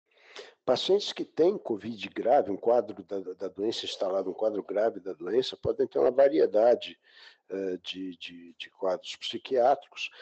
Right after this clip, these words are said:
É muito bem descrito já, eh,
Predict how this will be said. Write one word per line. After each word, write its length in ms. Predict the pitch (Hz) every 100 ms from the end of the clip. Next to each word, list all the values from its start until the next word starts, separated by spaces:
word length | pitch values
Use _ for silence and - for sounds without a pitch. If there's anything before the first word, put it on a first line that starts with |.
| - -
É 100 | 113
muito 360 | 107 117 127 120
bem 420 | 110 117 113 107
descrito 640 | 98 - - 104 110 -
já, 400 | 90 - 104 101 - - - _
eh, 300 | 85 90 87